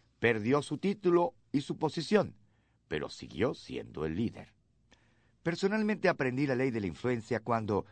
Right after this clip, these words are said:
después de graduarme en la universidad, acepté mi primer trabajo en una pequeña iglesia en la parte rural de Indiana.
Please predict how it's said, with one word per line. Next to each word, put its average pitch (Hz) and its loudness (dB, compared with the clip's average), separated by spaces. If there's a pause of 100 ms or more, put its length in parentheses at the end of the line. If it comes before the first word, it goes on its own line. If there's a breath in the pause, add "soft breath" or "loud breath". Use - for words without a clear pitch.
(120 soft breath)
después - -4
de 135 0
graduarme 110 0
en 64 -12
la 90 0
universidad, 92 2 (380 soft breath)
acepté 202 2
mi 160 0
primer 156 0
trabajo 139 0
en 104 -4
una 131 -2
pequeña 113 -4
iglesia 92 -2
en 90 -2
la 76 -2
parte 95 0
rural 76 -4
de 80 -4
Indiana. 65 -6